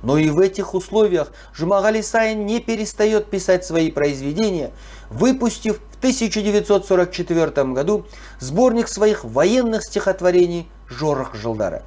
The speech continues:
Одновременно, даже не дождавшись полного выздоровления, Жумагали Сайн приступает к работе, став в тысяча девятьсот сорок четвёртом году директором Дома творчества Казахской филармонии.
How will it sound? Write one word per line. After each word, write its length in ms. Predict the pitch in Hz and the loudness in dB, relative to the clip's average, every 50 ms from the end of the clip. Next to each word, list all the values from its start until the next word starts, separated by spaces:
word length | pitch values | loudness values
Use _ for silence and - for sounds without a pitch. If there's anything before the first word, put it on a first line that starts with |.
| - - - - - - - - - - - - - - - | -16 -20 -20 -20 -20 -20 -20 -20 -20 -20 -20 -20 -12 -6 -2
Одновременно, 760 | 110 117 131 147 147 147 151 156 180 190 190 170 139 113 104 - - - - - | -2 0 2 2 2 2 2 2 4 2 2 2 -2 -6 -10 -12 -18 -20 -20 -6
даже 280 | - 117 135 139 143 165 | 0 2 2 2 2 0
не 140 | 170 175 180 | 0 2 4
дождавшись 680 | 165 185 180 170 160 180 208 202 202 - 202 185 - | 4 4 4 2 2 2 0 0 0 -4 -10 -10 -8
полного 520 | - - 214 220 214 208 196 196 180 185 | -4 0 2 2 2 2 2 0 0 0
выздоровления, 800 | 170 175 175 156 156 156 151 151 147 170 202 208 196 190 180 - - - - - - - | 2 0 0 0 2 2 2 2 2 2 0 0 0 -2 -4 -6 -8 -16 -20 -20 -20 -8
Жумагали 500 | 139 143 175 196 208 208 202 220 220 226 | -2 0 2 2 4 4 2 2 0 -2
Сайн 400 | 214 - - 220 214 214 208 190 | -2 2 2 2 4 2 0 -4
приступает 640 | - 196 196 180 - 185 175 - 175 165 160 156 - | -4 -6 -6 -4 -4 -4 -2 0 2 0 0 -2 -4
к 60 | - | -6
работе, 560 | 135 139 147 160 208 220 220 220 190 180 180 - - - - - - - | -2 -2 0 2 2 2 2 2 0 -4 -4 -6 -16 -20 -20 -20 -20 -14
став 380 | - - - - 254 254 240 - | -10 -8 -4 0 0 0 0 -2
в 60 | - | -6
тысяча 460 | - - 262 254 - 233 214 - 220 | -4 -4 -4 -2 -2 -4 -4 -4 -4
девятьсот 460 | 196 214 214 220 214 - 214 208 208 | -2 -2 -2 -2 0 2 2 2 2
сорок 300 | - 196 196 190 180 185 | 2 2 2 2 2 0
четвёртом 560 | - 185 175 - 175 175 165 151 - 143 139 | -4 -8 -2 2 2 2 2 2 0 -2 0
году 320 | 131 139 147 190 202 185 - - - - - - - | 0 -2 0 -2 -4 -6 -8 -14 -20 -20 -20 -18 -12
директором 720 | 117 123 170 214 247 262 262 - 240 233 233 233 220 185 | -4 -2 0 2 2 2 2 2 2 2 2 2 0 2
Дома 320 | 175 214 208 202 190 180 180 | 2 2 2 4 2 0 0
творчества 800 | - 185 214 233 233 214 226 - 208 - - - 185 196 190 190 - - | -2 -2 0 0 0 0 -2 -6 -8 -10 -8 -4 -2 -2 -2 -2 -6 -4
Казахской 600 | - 196 196 175 170 170 160 - - - 151 139 - | 0 0 2 2 2 0 0 0 -4 -4 -2 -2 -2
филармонии. 640 | - 139 127 123 120 113 107 101 90 80 69 60 | -2 -2 0 0 0 0 -2 -4 -10 -12 -14 -18